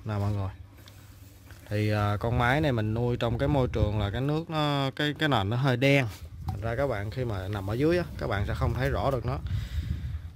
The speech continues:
À, vảy thì lên rất là ok rồi. Đó, nuôi nền hơi đen nhưng mà vảy lên vậy là rất đã rồi, tay bơi kìa. Ánh kim, con này ánh kim mạnh lắm.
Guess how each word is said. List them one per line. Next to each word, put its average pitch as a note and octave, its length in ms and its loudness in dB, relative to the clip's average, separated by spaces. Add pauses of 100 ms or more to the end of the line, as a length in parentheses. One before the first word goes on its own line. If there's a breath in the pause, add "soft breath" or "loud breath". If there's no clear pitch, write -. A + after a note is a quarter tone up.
À, C3+ 80 -6 (180)
vảy F#2+ 340 -6
thì G#2 240 -4
lên A2+ 220 -4
rất C3 120 -2
là D3 100 0
ok G#2 220 -6
rồi. A#2 320 -2 (680 loud breath)
Đó, B2+ 240 -8 (420)
nuôi B2 160 -2
nền G#2+ 160 0
hơi A#2 100 -2
đen B2 220 0
nhưng A#2+ 140 0
mà - 60 -2
vảy G#2 220 0
lên C3+ 200 2
vậy A2+ 80 2
là G#2 180 -2
rất C3 200 -2
đã G#2 200 -6
rồi, A#2+ 120 -4
tay A2+ 180 -6
bơi A#2 280 -4
kìa. G2+ 120 -6 (380)
Ánh C3+ 160 -8
kim, C3 340 2
con C3 160 2
này A#2+ 80 2
ánh B2 140 -2
kim C3+ 160 2
mạnh G#2+ 180 -4
lắm. D3+ 120 -2